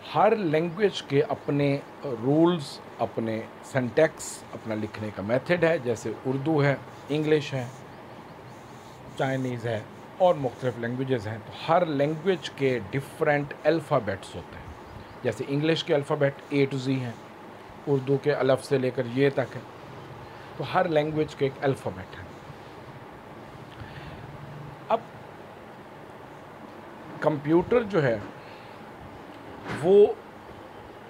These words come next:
सिवाय machine language के और कोई language नहीं जानता। यानी computer सिर्फ ज़ीरो वन की format या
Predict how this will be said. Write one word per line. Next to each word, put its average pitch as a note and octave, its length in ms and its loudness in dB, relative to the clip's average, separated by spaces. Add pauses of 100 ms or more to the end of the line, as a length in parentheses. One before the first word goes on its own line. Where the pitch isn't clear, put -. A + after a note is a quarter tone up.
(560)
सिवाय D#3+ 800 6
machine E3 580 0
language D3 560 4
के C#3+ 140 2
और C3 120 10
कोई D3 260 4
language A2+ 400 0
नहीं A2 240 -2
जानता। E2 340 -8 (2500)
यानी B2+ 160 2
computer C#3+ 600 4
सिर्फ C#3+ 380 2
ज़ीरो E3 400 8
वन B2+ 220 6
की C#3 160 -8
format E3+ 560 2
या B2+ 120 4